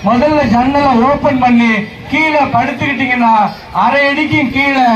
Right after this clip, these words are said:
அட்மாஸுடைய பவர், சுத்தமான காத்து இருக்கும். அதிலிருந்து நீங்க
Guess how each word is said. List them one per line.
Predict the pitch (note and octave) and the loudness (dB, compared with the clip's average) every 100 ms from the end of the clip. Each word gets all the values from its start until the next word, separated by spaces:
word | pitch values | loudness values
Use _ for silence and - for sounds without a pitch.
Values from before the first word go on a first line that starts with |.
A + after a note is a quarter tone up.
| G3+ - - G3+ | 0 -6 -4 -2
அட்மாஸுடைய | B3 C#4 D#4 D4+ C#4+ C4+ B3 A3 | -2 0 0 0 0 0 0 -2
பவர், | A#3+ B3+ C4 B3+ - - C4 | -2 0 0 -2 -4 -10 -8
சுத்தமான | C4 D4 C#4+ D4 D4+ - | -4 -2 -2 0 -2 -2
காத்து | B3 C4+ C#4+ C4+ | -2 -2 -2 -2
இருக்கும். | B3+ B3 A3+ A3+ A3 - - F#3 | 0 -2 -4 -2 -2 -4 -12 -4
அதிலிருந்து | A3+ C4 C4+ C#4+ D4+ | -2 0 0 0 0
நீங்க | C#4 | 0